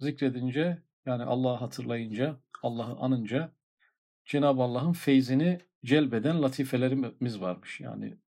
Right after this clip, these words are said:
tabii akılla zikir olabilir, kalple zikir olabilir, hatta nefsle zikir olabilir, değişik latifelerle zikir olabilir. Muhtelif, değişik şekillerde latifelerimiz var. Bunlar Cenab-ı Allah'ın feyizlerini kendi üzerimize çekiyor. Değişik değişik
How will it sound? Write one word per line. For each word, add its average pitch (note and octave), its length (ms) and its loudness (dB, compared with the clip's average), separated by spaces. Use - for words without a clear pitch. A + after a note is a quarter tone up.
tabii B2 320 -4
akılla C#3 420 2
zikir B2+ 280 -4
olabilir, B2+ 520 -2
kalple B2 380 -2
zikir A#2 280 -6
olabilir, A#2 760 -6
hatta B2+ 320 -2
nefsle A#2+ 420 -2
zikir A2+ 280 -6
olabilir, A#2+ 640 -8
değişik B2+ 360 -2
latifelerle A#2 600 -4
zikir A2 280 -8
olabilir. A2+ 580 -6
Muhtelif, D3 580 -2
değişik C3 320 0
şekillerde A2 560 -4
latifelerimiz A#2+ 760 -2
var. E3 200 -2
Bunlar C#3+ 260 0
Cenab-ı C3 400 -2
Allah'ın A2+ 360 -4
feyizlerini B2+ 880 0
kendi C3+ 280 -2
üzerimize C3 640 -2
çekiyor. - 540 -6
Değişik C3 360 -4
değişik - 460 -12